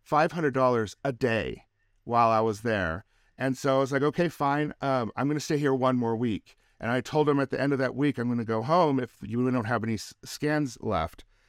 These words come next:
And so I just started seeing Washington, D C, and, and having a lot of fun in <laughs> Washington, D C, and enjoying myself. And, um, I even celebrated my birthday, my thirty-first birthday there. And, um, you know, the experience was fun,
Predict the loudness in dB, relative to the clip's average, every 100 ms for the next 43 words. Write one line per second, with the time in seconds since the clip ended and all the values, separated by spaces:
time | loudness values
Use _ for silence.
0 | _ _ _ -2 0 0 0 2 2 0
1 | 0 2 2 0 2 2 2 0 -6 -6
2 | -6 -2 0 2 0 -2 -6 -8 -4 -4
3 | -6 -6 -2 0 2 0 -2 -2 0 0
4 | -4 -6 -4 -4 -2 -2 -2 -4 -4 -4
5 | -4 0 2 2 2 0 -2 0 0 0
6 | 0 0 0 0 -6 _ _ _ _ _
7 | -4 0 0 2 2 2 0 0 2 2
8 | 0 -2 -4 0 0 2 2 0 0 -2
9 | -2 0 0 0 -2 -4 -4 0 2 2
10 | 0 -2 -4 -6 -8 -6 -2 -2 0 0
11 | 0 -2 -6 _ _ _ _ -2 0 0
12 | 2 2 2 0 -4 _ _ -4 0 0
13 | -2 0 2 2 -2 0 2 0 0 -4
14 | -4 2 2 4 2 -2 -4